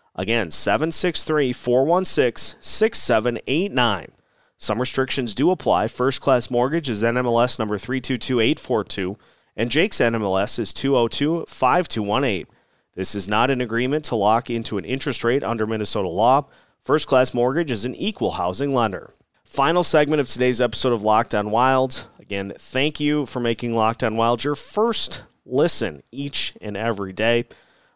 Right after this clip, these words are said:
Locked On Wild is free and available wherever you listen to podcasts.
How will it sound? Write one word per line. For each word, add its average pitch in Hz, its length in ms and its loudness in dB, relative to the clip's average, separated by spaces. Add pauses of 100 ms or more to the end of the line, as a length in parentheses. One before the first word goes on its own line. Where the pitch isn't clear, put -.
Locked 92 260 2
On 101 140 -2
Wild 101 260 2
is 90 160 -4
free 135 320 -2
and 135 80 2
available 120 460 2
wherever 143 500 2 (800)
you 120 140 2
listen 101 300 0
to 131 80 2
podcasts. 87 1000 -2